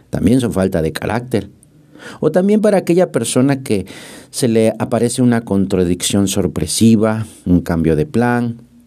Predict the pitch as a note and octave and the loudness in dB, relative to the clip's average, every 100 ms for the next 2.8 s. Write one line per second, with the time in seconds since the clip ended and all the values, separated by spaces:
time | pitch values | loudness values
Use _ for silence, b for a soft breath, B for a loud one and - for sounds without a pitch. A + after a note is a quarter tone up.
0 | _ _ _ C3 D3 G3+ F#3 C3+ D3 D3 | _ _ _ 0 2 2 2 2 2 2
1 | C3+ A#2+ A#2+ G2 D#3 D3+ - F#2+ E2+ F#2 | 2 0 0 0 2 0 0 0 2 0
2 | F2 E2 - E2+ A2 C3+ B2+ | 0 -2 -2 2 4 4 2